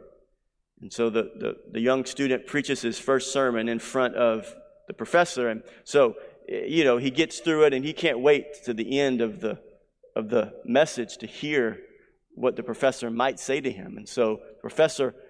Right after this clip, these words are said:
comes and meets the, the young man at, at the end of the message, and he tells him this. He says,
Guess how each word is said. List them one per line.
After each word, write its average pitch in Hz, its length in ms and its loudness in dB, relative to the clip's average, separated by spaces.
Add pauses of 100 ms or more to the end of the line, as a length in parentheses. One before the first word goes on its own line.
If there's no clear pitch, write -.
(140)
comes 156 360 0
and 127 220 0
meets 147 380 -2
the, 120 300 0 (220)
the 120 100 -4
young 135 300 0
man 139 360 2
at, - 220 0
at 123 280 -2
the 123 180 -4
end 147 140 2
of 135 60 4
the 131 60 0
message, 139 540 0 (580)
and 127 140 -2
he 127 60 0
tells 151 300 2
him 139 160 -4
this. 135 460 2 (120)
He 123 80 -6
says, - 340 2